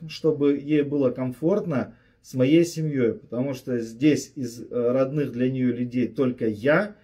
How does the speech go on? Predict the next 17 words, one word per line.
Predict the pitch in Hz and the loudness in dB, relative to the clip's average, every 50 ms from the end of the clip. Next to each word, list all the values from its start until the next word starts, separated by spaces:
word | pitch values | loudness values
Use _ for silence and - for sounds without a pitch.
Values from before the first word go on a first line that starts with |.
| _ _ _ _ - | _ _ _ _ -12
и, | 127 | -8
соответственно, | 123 - 147 139 - - 139 147 143 143 - 127 117 | -2 2 2 2 2 2 2 2 2 2 -2 -4 -2
если | 117 123 123 117 - 117 | -2 -2 -2 -2 -2 0
она, | 117 117 117 127 135 131 123 117 113 110 101 - | 0 0 0 0 0 0 0 0 0 -2 -6 -6
э, | - | -8
ну, | 107 110 110 113 127 170 165 | -6 -6 -6 -4 -4 -4 -2
все | - - 247 247 | 2 4 4 4
же, | 190 196 175 170 | 6 4 2 2
у | 160 165 | 2 0
всех | - - 226 233 185 | -2 0 2 2 4
же | 160 165 156 156 - | 4 4 4 2 2
людей | 165 160 165 156 180 233 226 | 0 -2 -2 0 0 0 2
есть | 170 160 160 151 - - | 4 4 2 2 2 -2
плюсы | 196 202 240 240 233 - 156 | -2 0 0 0 0 0 -2
и | 151 151 | 2 2
есть | 160 156 - - | 2 2 2 0
минусы, | 170 160 147 131 117 110 - - - | 0 0 0 0 -2 -6 -8 -12 -18